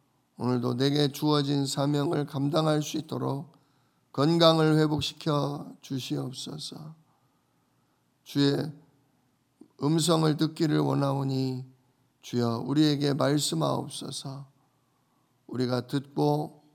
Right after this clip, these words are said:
주의 말씀을 붙들겠나이다. 우리 주 예수 그리스도의 이름으로 기도드리옵나이다. 아멘. 이 시간 하나님께서 우리에게 주시는 말씀은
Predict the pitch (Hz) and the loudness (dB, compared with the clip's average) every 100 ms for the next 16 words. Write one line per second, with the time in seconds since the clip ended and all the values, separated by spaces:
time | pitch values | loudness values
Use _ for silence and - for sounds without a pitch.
0 | _ _ _ _ _ _ - 127 127 123 | _ _ _ _ _ _ -2 2 2 0
1 | 120 135 127 127 151 156 147 139 147 131 | -2 -4 -6 -6 -8 -4 -2 -2 -2 -4
2 | 127 123 - 123 131 139 _ _ _ _ | -6 -10 -12 -14 -14 -18 _ _ _ _
3 | _ _ _ _ _ _ 123 135 127 135 | _ _ _ _ _ _ -2 0 2 2
4 | 139 151 156 165 165 156 160 151 165 160 | 4 4 2 0 0 0 -2 -2 0 0
5 | 147 - 139 135 131 131 143 147 _ _ | 2 0 0 0 0 -2 -4 -10 _ _
6 | _ _ - 139 147 143 139 139 143 160 | _ _ -8 0 2 4 4 2 2 0
7 | 131 120 117 120 131 156 - _ _ _ | 0 -2 -4 -4 -6 -10 -18 _ _ _
8 | _ 120 117 117 139 240 - _ _ _ | _ -10 -6 -4 -4 -6 -14 _ _ _
9 | _ _ _ - _ _ _ _ _ _ | _ _ _ -20 _ _ _ _ _ _
10 | _ _ _ _ _ _ _ _ _ - | _ _ _ _ _ _ _ _ _ -8
11 | 123 135 131 143 147 147 151 139 143 139 | -2 2 4 4 4 2 0 0 2 2
12 | 139 135 131 - 143 135 127 123 - 147 | 2 0 -2 -2 -2 -2 -2 -4 -4 -4
13 | 156 175 | -2 -4